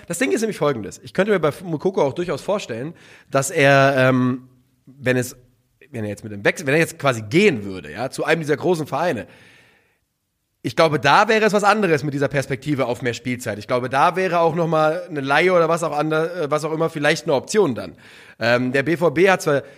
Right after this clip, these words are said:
auf der einen Seite die gute Position, dass man jetzt mit ihm verhandeln kann, während es die anderen Vereine noch nicht hat, dass man den jungen Stand jetzt unter Vertrag hat,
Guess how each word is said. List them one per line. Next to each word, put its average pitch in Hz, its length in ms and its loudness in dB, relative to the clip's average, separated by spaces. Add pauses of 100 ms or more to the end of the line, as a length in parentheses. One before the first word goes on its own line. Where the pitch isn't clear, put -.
(120)
auf 127 100 -12
der 156 100 0
einen 170 140 2
Seite 156 140 -2
die 123 120 -8
gute 254 260 2
Position, 139 500 -2
dass 139 120 -4
man 143 140 0
jetzt 135 160 0
mit 143 140 -2
ihm 139 80 -2
verhandeln 139 340 0
kann, 151 180 0
während 139 200 2
es 127 60 -6
die 147 40 -6
anderen 143 160 -2
Vereine 139 180 -4
noch 123 60 -2
nicht 175 160 -2
hat, 196 140 2
dass 156 80 -4
man 131 100 0
den 120 100 -2
jungen 135 240 0
Stand 123 300 -2
jetzt 165 300 0
unter 151 260 0
Vertrag 139 500 -2
hat, 214 200 0